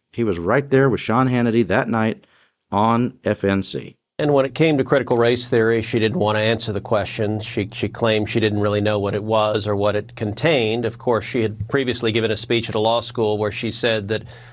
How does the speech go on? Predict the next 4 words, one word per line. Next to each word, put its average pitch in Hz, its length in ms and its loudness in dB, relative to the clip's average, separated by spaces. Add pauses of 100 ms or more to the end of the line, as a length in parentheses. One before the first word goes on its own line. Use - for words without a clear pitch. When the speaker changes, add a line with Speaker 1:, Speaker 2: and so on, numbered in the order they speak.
(220)
Speaker 2:
sentencing, 120 680 -2
what 98 240 -4
judges 107 440 -2
do, 113 520 0